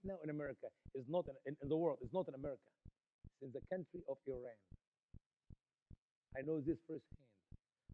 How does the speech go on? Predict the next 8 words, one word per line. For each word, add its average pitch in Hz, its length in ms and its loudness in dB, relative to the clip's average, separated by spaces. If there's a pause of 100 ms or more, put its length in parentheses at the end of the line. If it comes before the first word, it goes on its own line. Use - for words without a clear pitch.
(140)
Lots 170 300 0
of 170 100 0
Muslim 170 500 0
Irani 139 420 0 (280)
are 143 60 2
becoming 147 420 -2
Christian. 147 240 -2 (260)
Thousands. 180 460 -4